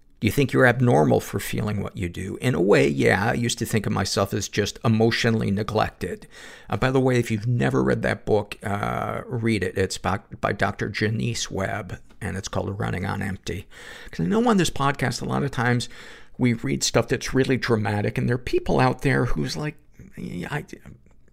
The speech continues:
God, I feel so, <laughs> I feel so left out. I wish my story was more dramatic so I could feel a part of this community." It,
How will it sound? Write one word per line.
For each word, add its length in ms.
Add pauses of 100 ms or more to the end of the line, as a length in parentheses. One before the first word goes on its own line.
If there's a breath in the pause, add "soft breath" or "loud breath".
(220)
God, 180
I 80
feel 240
so, 480
<laughs> 40
I 260
feel 320
so 280
left 460
out. 340 (240 loud breath)
I 40
wish 260
my 80
story 440
was 280 (220 loud breath)
more 260
dramatic 680
so 180
I 100
could 180
feel 280
a 40
part 280
of 80
this 180
community." 640 (460 loud breath)
It, 240